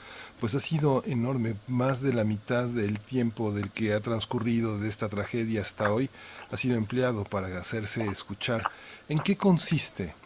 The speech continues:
esta reapertura del caso, esta promesa de, eh, el representante, pues, más, eh, i-, importante, el ejecutivo del Estado mexicano, para recuperar la posibilidad de que se haga justicia,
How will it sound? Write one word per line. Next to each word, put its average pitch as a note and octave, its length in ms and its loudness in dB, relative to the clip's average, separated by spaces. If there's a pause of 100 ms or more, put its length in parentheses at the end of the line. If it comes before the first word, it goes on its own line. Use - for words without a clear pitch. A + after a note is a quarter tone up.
(120)
esta B2 300 2
reapertura A2 840 0
del G2 180 -4
caso, A2 420 -2
esta G#2 260 -2
promesa G#2+ 640 0 (420)
de, G#2 220 0
eh, G2 640 -2
el B2 220 0
representante, G#2+ 920 -2 (140)
pues, - 320 -4
más, A2+ 440 0
eh, A2+ 220 0
i-, B2+ 260 0
importante, A#2+ 480 2
el A#2 60 -2
ejecutivo A2 760 -2
del G#2+ 200 -2
Estado B2 280 0
mexicano, A#2 560 0 (400)
para G2+ 380 2
recuperar A2+ 640 0
la A2+ 100 0
posibilidad G#2+ 540 0
de G#2+ 80 -2
que G2+ 100 -8
se A#2 120 0
haga G#2+ 120 2
justicia, - 600 -4